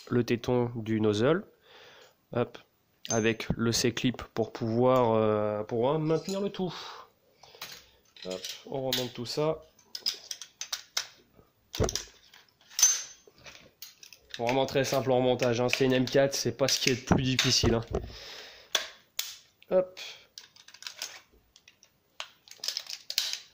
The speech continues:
Donc la rétorte culasse fonctionne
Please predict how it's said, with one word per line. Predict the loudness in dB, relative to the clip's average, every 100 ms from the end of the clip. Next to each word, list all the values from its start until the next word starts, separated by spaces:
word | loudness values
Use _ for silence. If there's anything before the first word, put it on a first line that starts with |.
| _ _ -14 -12 -12 -12 -20 _ -10 -10 -12 _
Donc | -6 -4
la | -2 0
rétorte | 0 -2 -8
culasse | -2 0 0
fonctionne | -2 -4 -2 2 2 0